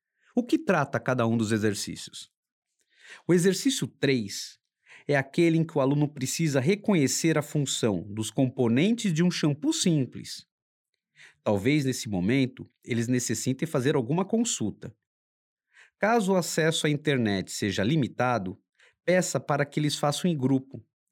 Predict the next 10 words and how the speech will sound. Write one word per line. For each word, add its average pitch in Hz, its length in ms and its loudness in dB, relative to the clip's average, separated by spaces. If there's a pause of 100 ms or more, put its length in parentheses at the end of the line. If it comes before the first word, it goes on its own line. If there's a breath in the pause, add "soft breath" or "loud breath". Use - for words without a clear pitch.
(180)
Isso - 200 0
é 165 40 2
bem 190 180 4
importante 170 680 2
para 143 140 0
favorecer 156 640 0
a 151 60 2
troca 139 360 -2
de 135 100 -4
ideias. 87 640 -4